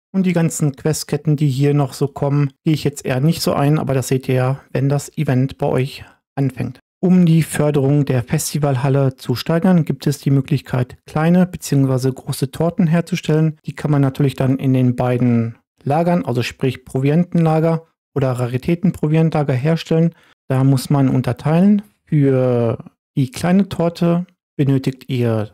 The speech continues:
hier Teig. Das bekommen nur kleine Spieler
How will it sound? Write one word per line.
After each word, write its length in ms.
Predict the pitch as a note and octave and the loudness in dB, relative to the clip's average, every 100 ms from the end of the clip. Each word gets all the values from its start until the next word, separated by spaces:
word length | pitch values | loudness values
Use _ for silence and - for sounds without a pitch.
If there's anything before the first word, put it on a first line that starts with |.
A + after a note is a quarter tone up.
| _ _ _ | _ _ _
hier 220 | C#3 B2 | -4 -2
Teig. 440 | C#3 E3 A3 - - _ _ - | -2 0 -2 -4 -20 _ _ -6
Das 200 | D3 - | -6 -4
bekommen 420 | C#3+ - C#3+ D3 | -4 0 2 4
nur 220 | D3+ D3+ | 2 0
kleine 440 | - D3 E3+ G3+ | -2 0 2 2
Spieler 540 | F#3+ - F3+ F3+ F#3 | 0 -2 0 2 2